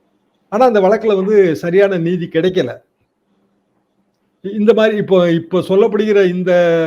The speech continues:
நீதி பரிபாலன கோட்பாடுகள், right to speedy trial, personal liberty எல்லாம் காலங்காலமா இருக்கிற விஷயம் தான். நான் லா காலேஜ்ல படிக்கும் போது எல்லாம் சொல்லி கொடுத்தது தான். அப்ப ஏன் வந்து இதுக்கு முன்னாடி இ டி, அஹ்,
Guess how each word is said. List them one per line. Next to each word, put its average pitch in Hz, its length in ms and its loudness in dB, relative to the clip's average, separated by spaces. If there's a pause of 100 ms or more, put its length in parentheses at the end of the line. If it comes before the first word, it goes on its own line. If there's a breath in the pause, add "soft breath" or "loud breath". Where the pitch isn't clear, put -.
(320)
நீதி 220 240 -4
பரிபாலன 180 480 -2
கோட்பாடுகள், 156 480 -4
right 170 320 -6
to - 20 -4
speedy 170 260 -10
trial, 151 420 -6
personal 156 360 -8
liberty 151 180 -6
எல்லாம் 180 220 0
காலங்காலமா 220 580 -4
இருக்கிற 170 220 -4
விஷயம் 135 280 -6
தான். 117 200 -14 (200)
நான் 175 280 0
லா 190 160 2
காலேஜ்ல 202 300 0
படிக்கும் 180 220 -4
போது 175 220 -4
எல்லாம் 165 220 0
சொல்லி 156 160 -4
கொடுத்தது 135 360 -6
தான். 117 200 -10 (1120)
அப்ப 185 200 0
ஏன் 262 200 4
வந்து 240 540 0
இதுக்கு 196 260 -4
முன்னாடி 226 480 -2
இ 208 380 -4
டி, 226 220 -4
அஹ், 170 440 -2